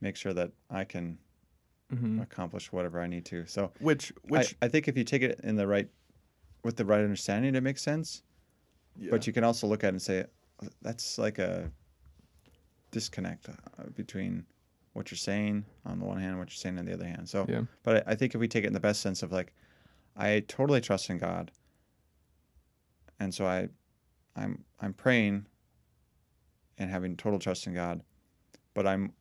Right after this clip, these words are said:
Speaker 1: willing to work and do whatever God asks me to accomplish what God asks of me. So in that sense, I'm, yeah, I'm working as if God is depending on me, kinda like we talked about Ezekiel, like, God wants to work through us.
Speaker 2: Mm-hmm.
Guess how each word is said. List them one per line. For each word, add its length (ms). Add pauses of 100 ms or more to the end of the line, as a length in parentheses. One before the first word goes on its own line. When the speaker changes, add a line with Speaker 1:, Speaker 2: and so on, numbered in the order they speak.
Speaker 1:
willing 420
to 100
work 420
and 160
do 180
whatever 480
God 220
asks 340
me 300 (640)
to 140
accomplish 640 (320)
what 180
God 200
asks 320
of 100
me. 220 (580)
So 160
in 80
that 160
sense, 220
I'm, 220 (1040)
yeah, 140
I'm 180
working 460 (720)
as 120
if 120
God 200
is 100
depending 320
on 140
me, 80
kinda 240
like 180 (280)
we 80
talked 220
about 140
Ezekiel, 420
like, 180
God 180
wants 200
to 80
work 180
through 180
us. 280 (140)
Speaker 2:
Mm-hmm. 260